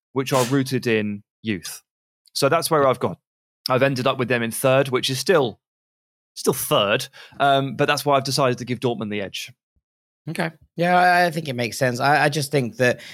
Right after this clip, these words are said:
Speaker 2: especially with, with, with some of these players here coming through and, and Jesse Marsch getting hold of some of his old guns from Salzburg again. And,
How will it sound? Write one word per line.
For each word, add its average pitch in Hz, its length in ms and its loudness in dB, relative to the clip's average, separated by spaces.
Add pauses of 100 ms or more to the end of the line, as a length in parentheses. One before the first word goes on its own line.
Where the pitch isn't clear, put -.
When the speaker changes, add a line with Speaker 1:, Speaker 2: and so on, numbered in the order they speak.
(140)
Speaker 2:
especially 139 560 0
with, 120 200 2 (100)
with, 113 180 -4
with 117 140 -4
some 120 120 0
of 110 60 -4
these 113 140 -2
players 113 320 2
here 107 100 0
coming 101 260 0
through 107 260 2
and, 98 140 0
and 101 160 -4
Jesse 117 240 0
Marsch 110 280 0
getting 98 180 -2
hold 107 260 4
of 95 100 -4
some 113 220 0
of 101 80 0
his 104 140 -2
old 110 240 4
guns 101 300 0
from 101 120 -6
Salzburg 98 540 0
again. 92 340 -2
And, 92 180 -4